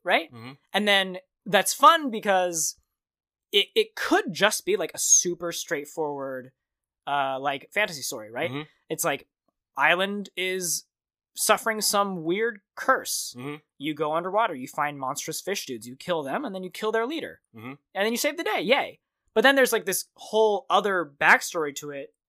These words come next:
Speaker 1: like, B route, basically, where
Speaker 2: Mm-hmm.
Speaker 1: it's like, oh, actually, the, the, the fish demon guy wasn't evil.
Speaker 2: Mm-hmm.
Speaker 1: He's, he's kind of just, like, a neutral, like,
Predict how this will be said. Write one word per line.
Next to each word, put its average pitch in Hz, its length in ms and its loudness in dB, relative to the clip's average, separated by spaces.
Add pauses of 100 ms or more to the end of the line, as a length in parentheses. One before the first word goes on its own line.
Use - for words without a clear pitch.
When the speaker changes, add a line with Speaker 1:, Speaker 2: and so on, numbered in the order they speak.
(220)
Speaker 1:
like, 143 300 -8
B 233 200 -2
route, 156 300 -4
basically, 135 400 -10
where 139 120 -6
Speaker 2:
Mm-hmm. 139 60 -6
Speaker 1:
it's 156 100 -8
like, 139 200 -8
oh, 208 240 6
actually, 165 640 4 (440)
the, 160 220 0
the, 143 200 -6 (100)
the 147 360 -6 (260)
fish - 420 -2
demon 196 280 -2
guy 147 160 -2
wasn't 135 240 -12 (160)
evil. 185 680 -8
Speaker 2:
Mm-hmm. 127 180 -12 (280)
Speaker 1:
He's, 185 240 -6
he's 165 200 -8
kind 196 140 -2
of 185 60 -6
just, 170 140 -6
like, 165 80 -6
a 156 40 -2
neutral, 151 840 -6 (180)
like, 135 200 -10